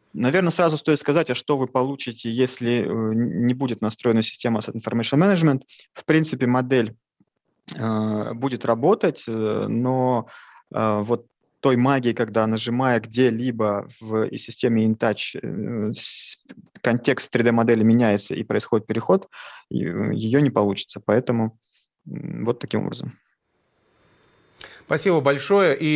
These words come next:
Speaker 2: есть ещё один вопрос. А, если не сложно, на него тоже можно ответить.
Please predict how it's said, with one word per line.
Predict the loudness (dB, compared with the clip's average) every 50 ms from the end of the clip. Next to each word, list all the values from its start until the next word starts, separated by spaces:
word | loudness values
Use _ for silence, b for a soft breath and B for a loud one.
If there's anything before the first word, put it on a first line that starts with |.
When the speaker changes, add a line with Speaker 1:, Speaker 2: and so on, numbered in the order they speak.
| 2 2 2
Speaker 2:
есть | 2 0 0 0 0
ещё | -2 -2 0 0 0 0
один | 0 2 2
вопрос. | 2 2 2 2 4 2 2 2 0 B B B B B B
А, | 0 0
если | 2 2 0 0 0 0
не | -2 0
сложно, | 0 2 0 2 2 0
на | 2
него | 2 4 2 2
тоже | 2 2 2 2 2 2 0 0
можно | -2 0 0 0 2 0 -2
ответить. | 0 0 -2 -4 -2 -2 0 2 2 0 0 -2 -8 -12